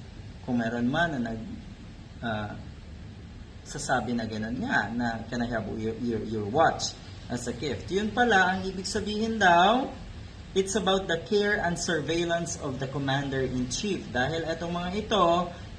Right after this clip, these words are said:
itong mga graduate na ito will soon be in the service to the military. Yun pala ang ibig sabihin, yung suporta ni Marcos Junior ang gusto nila at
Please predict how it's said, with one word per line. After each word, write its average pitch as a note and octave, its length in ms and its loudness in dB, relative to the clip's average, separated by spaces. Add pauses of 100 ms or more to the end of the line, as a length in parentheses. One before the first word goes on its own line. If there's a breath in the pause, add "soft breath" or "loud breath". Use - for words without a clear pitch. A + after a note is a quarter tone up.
itong E3 240 -2
mga E3 240 2
graduate D3+ 480 2
na E3 80 -6
ito E3 320 -4
will D3 240 0
soon G3 320 0
be F3+ 240 -2
in E3 80 -2
the D3+ 80 -2
service - 640 2 (320 loud breath)
to - 80 -4
the C#3+ 160 0
military. A#2+ 640 -2 (680)
Yun F3+ 240 -2
pala F#3 240 4
ang D#3+ 80 -2
ibig D3 240 -8
sabihin, B2+ 640 -4
yung E3 160 -4
suporta E3 720 -2
ni E3 160 -4
Marcos C3+ 480 -4
Junior B2 560 -2 (160)
ang F3 320 -2
gusto D3+ 400 -4
nila G2+ 320 0 (640 loud breath)
at C3+ 160 -2